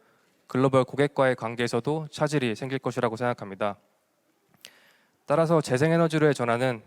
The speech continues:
이제 선택이 아닌 생존의 문제가 되었습니다. 또한 우리나라의 케이디아이 공공정책대학원 에너지경제연구원 외 여러 기관이 발표한 연구에 따르면 재생 가능한 에너지로의 전환을 하지 못한 자동차,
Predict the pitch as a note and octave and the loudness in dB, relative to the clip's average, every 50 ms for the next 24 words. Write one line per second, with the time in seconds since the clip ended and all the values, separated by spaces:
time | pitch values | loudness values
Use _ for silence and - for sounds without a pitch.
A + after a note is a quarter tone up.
0 | _ - A2+ - - A#2 A#2 A2+ - D#3+ E3+ E3 - F#3 E3 C#3 B2 A2+ A2 A2 | _ -16 -8 -2 0 0 0 0 0 -2 -2 0 0 0 2 4 2 2 2 -2
1 | G#2+ G2 F#2+ G2+ A2+ - - C#3+ C3+ C#3 C#3+ C3+ A#2+ A2 G#2+ G#2+ A2+ A2 G#2+ - | -6 -8 -8 -14 -16 -10 -10 -8 -4 -2 -2 -2 -2 -4 -6 -4 -2 -2 -2 -4
2 | A2+ G2+ G2+ - - - G2 F#2+ G#2 G2 G2 _ _ _ _ _ _ _ _ _ | -4 -8 -10 -10 -12 -12 -6 -4 -4 -4 -6 _ _ _ _ _ _ _ _ _
3 | _ _ _ _ _ _ _ _ _ _ _ _ _ _ _ _ _ _ _ _ | _ _ _ _ _ _ _ _ _ _ _ _ _ _ _ _ _ _ _ _
4 | _ _ _ _ _ _ _ _ _ _ _ _ _ _ _ _ _ _ _ _ | _ _ _ _ _ _ _ _ _ _ _ _ _ _ _ _ _ _ _ _
5 | _ _ _ _ _ _ _ _ _ _ - C#3+ C#3+ C#3+ C#3 C3 B2 C3 D3+ D3+ | _ _ _ _ _ _ _ _ _ _ -2 0 2 2 2 0 0 0 2 4
6 | D#3 D3+ D3+ D3 D3 C#3+ C3+ - - F#3 F#3+ F#3+ E3 F#3 F3 E3 D3+ - - B2 | 4 4 4 4 4 2 0 -2 0 0 0 2 4 2 2 2 2 -2 -4 -6
7 | B2+ C3 C3+ C3+ - A#2+ A2+ - B2+ - - A#2+ A2+ A2+ A2 A#2+ C3+ D3+ E3 E3 | -2 -2 -2 -2 -2 -4 -4 -4 -6 -4 0 2 2 2 4 2 0 0 0 -6
8 | D3 C3 - - - A2+ A#2+ C3+ C3+ B2+ B2+ - - A2+ A#2+ A#2+ A#2+ A2+ A2 A2+ | -10 -14 -12 -8 -6 -4 -2 -2 -4 -4 -6 -6 -6 -6 -4 -2 -2 -2 -2 -2
9 | A2 B2 A#2 A2+ A2+ A2 G#2 G#2 A2 A#2+ A#2+ A2+ - - A2+ A#2 A#2 A2+ A2 - | -2 -4 -2 0 0 0 0 0 2 2 2 0 -2 -4 -2 -2 -2 -2 -2 -2
10 | A#2 A2 A2 - A#2+ A#2 A2+ A2+ A2 G#2+ _ _ _ _ _ _ _ _ _ - | -4 -4 -2 -2 -2 0 -2 -2 -6 -10 _ _ _ _ _ _ _ _ _ -4
11 | A2+ A2+ A2+ - A#2+ A2 - - C3+ B2 A#2 A2+ A#2+ A2+ G#2 G2 _ _ _ _ | -4 -4 -2 -2 -2 -2 0 0 0 0 0 -2 -2 -4 -4 -8 _ _ _ _
12 | _ _ _ _ _ _ _ _ _ _ _ _ - - A#2+ B2+ D3+ D#3+ D#3 D#3+ | _ _ _ _ _ _ _ _ _ _ _ _ -2 0 2 2 2 2 4 2
13 | D#3 D#3 D3+ D3+ C#3 B2 B2 A#2+ - C3 B2 B2+ B2+ A#2+ B2 A#2 A#2 B2 C3+ C3+ | 2 2 2 2 2 2 0 -2 -2 -2 -2 -2 -2 -2 -4 -6 -4 -4 -4 -4
14 | C3 A2+ G#2 - - - A#2+ A#2 A2+ - A2+ A2+ - C3 B2+ - - A2 G2+ F#2 | -4 -6 -8 -8 -4 -4 -4 -4 -4 -4 -6 -4 -4 -4 -6 -4 -4 -2 -4 -4
15 | - | -6